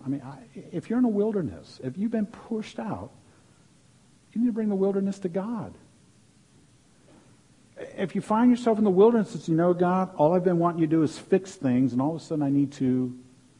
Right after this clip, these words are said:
find you." Find you, not the things around me.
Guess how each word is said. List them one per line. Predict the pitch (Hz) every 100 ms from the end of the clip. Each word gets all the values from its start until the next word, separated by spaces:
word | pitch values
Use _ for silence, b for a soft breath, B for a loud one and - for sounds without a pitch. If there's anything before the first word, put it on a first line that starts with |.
| _ _ _ _ _
find | - 117 117 104
you." | 104 165 202 76 - - _ _ _ _ _ _ _ _ _ _ _ _ _ _ _
Find | - - 123 120
you, | 113 208 220 123 82 85 - - _ _ -
not | -
the | 123
things | - 110 104
around | 107 104 104 92
me. | 78